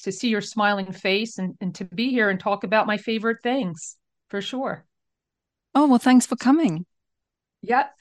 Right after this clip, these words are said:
Speaker 1: So basically, in the meeting where you and Steve invited me, I came up with the top three things that I think are important for entrepreneurs.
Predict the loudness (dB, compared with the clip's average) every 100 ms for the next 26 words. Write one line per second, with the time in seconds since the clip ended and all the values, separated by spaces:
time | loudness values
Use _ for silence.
0 | -20 -18 -6 -2 0 2 2 2 -2 -6
1 | -2 0 0 0 0 2 0 0 -4 -8
2 | -10 -12 -12 -10 -6 -6 -8 -8 -6 -6
3 | -4 -2 0 -2 -4 -6 -4 -4 -4 0
4 | 2 2 0 -4 -6 -8 -2 2 2 2
5 | -8 -6 -6 -6 -6 -4 -4 -4 -2 -2
6 | -4 -6 -8 -6 -4 -6 -4 -2 0 -4
7 | -4 0 2 2 0 -4 -6 -8 -8 -6
8 | -6 -8 -10 -12